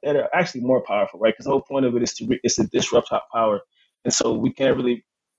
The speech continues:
work to just compete to be at the same level. This has to be, this has to be a legitimate competitive race whereby folks are, you know, loo-, looking to outdo one another and, and, and, and re-, and re-, um, recalibrate,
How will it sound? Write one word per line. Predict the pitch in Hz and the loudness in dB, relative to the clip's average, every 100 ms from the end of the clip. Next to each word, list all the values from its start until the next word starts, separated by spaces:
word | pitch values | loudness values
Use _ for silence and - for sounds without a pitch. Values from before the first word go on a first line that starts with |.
| _ _ - | _ _ 2
work | 147 - | 4 4
to | - | -2
just | 139 - | 0 0
compete | - - - 156 - - - | -2 -2 2 2 0 -6 -12
to | - 131 | -6 -2
be | 123 120 | 0 0
at | 113 | -2
the | |
same | - 117 117 | -2 -2 2
level. | 127 123 117 _ _ _ - | 0 0 -4 _ _ _ -14
This | 113 | -2
has | 139 135 | 0 0
to | 123 | -2
be, | 110 123 110 - - | 0 2 0 -2 -6
this | 123 | 0
has | 139 143 | 2 2
to | 117 | 0
be | 120 | 0
a | 110 | 0
legitimate | 113 117 131 127 113 - | 0 -2 0 2 0 -2
competitive | 113 - 120 107 104 | -4 2 2 2 -2
race | 117 120 - | 0 0 0
whereby | 113 110 110 110 - | -6 0 2 2 0
folks | 123 - 117 | -2 -2 0
are, | 110 113 - _ _ _ - | 0 -2 -6 _ _ _ -8
you | 104 | 0
know, | |
loo-, | 113 123 - | 2 2 0
looking | 139 135 | -2 -2
to | 117 104 | 0 2
outdo | 110 110 131 | 2 0 0
one | 117 | 0
another | 110 107 98 98 _ | 0 0 -2 -8 _
and, | 104 104 - | -4 -2 0
and, | 110 104 107 | 0 0 -4
and, | 107 - | -10 -6
and | 107 104 | -4 0
re-, | 131 127 - - | 2 2 2 -4
and | - - 139 | -2 -2 -2
re-, | 135 120 - _ _ _ _ | -2 -2 -2 _ _ _ _
um, | 110 104 101 92 - | -2 0 0 -4 -4
recalibrate, | 143 - 147 139 127 131 | -4 0 2 2 2 -2